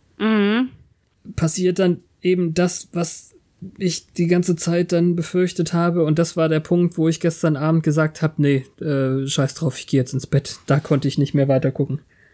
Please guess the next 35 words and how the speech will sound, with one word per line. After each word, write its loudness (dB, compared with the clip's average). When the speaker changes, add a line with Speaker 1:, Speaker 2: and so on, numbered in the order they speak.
Speaker 1:
Ja, 2
also 2
es, -6
das -6
ganz, 2
ganz 0
schlechte, -2
äh, 0
Animation, -2
wie -4
ihm -2
so 2
ein -4
Käfer 0
durchs -2
Gesicht 0
ins 0
Ohr 2
kriecht. -6
Speaker 2:
Ja. 0
Speaker 1:
Das 0
hab 2
ich, -6
äh, 2
total, 0
also -4
das -10
war 2
so -2
schlecht -2
gemacht, 0
da 2
war 4
nicht 0
mal, 0